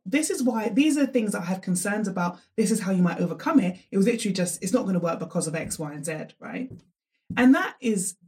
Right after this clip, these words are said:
can be very hurtful. And I think that happens to a lot of people.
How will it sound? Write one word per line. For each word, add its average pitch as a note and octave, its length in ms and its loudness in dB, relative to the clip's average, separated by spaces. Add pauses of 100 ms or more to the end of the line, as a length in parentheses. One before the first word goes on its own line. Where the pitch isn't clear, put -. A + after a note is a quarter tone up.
(140)
can A#3+ 120 4
be A3+ 80 4
very F#3+ 180 0
hurtful. - 680 -4
And F#3+ 100 -2
I F#3 60 -4
think C4+ 220 2
that G3 160 0
happens G#3+ 380 -2
to F3+ 120 -4
a - 20 0
lot G#3 180 2
of - 140 0
people. D#3 480 -10